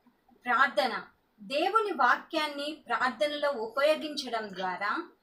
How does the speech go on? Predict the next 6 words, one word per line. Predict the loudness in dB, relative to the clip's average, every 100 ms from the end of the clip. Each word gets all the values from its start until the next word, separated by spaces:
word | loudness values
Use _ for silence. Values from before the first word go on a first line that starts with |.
| _ _ _
మనం | -2 2 2 4
ఆయన | 4 4 2
సన్నిధిలో | 0 -2 -2 0 -2 -2 -2 -2
ఓదార్పును | -4 -4 -4 0 0 -2 -8 -8 -10 -8
పొందుతాం. | -8 -8 -6 -4 -4 -6 _ _ _ _ _ _ _ _ _ _ _ _ _ _
ముగింపు. | -10 -8 -8 -8 -8 -8